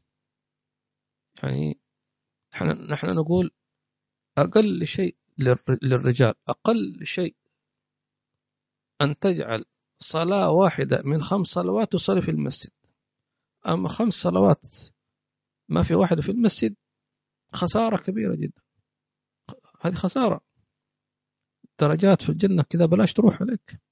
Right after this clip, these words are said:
والحسنات. طيب. وأما إذا صلاة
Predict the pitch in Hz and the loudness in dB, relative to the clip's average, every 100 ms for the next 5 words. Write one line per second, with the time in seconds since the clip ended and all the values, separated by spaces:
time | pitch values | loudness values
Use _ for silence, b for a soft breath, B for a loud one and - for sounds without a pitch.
0 | _ _ _ _ _ _ _ - 85 76 | _ _ _ _ _ _ _ -6 0 4
1 | 73 71 71 73 67 - _ _ _ _ | 4 2 -2 -4 -6 -8 _ _ _ _
2 | - 71 65 69 69 67 67 69 - - | -2 0 2 0 -2 -4 -6 -8 -10 -6
3 | 160 196 220 - 156 123 - _ _ _ | -2 2 4 2 0 -8 -10 _ _ _
4 | _ _ _ _ _ _ _ _ _ _ | _ _ _ _ _ _ _ _ _ _
5 | _ _ _ _ - 143 190 - _ _ | _ _ _ _ -2 -2 -2 -6 _ _
6 | _ _ _ _ _ - 143 151 160 160 | _ _ _ _ _ -8 -2 0 2 2
7 | 160 - 165 | 0 -2 -2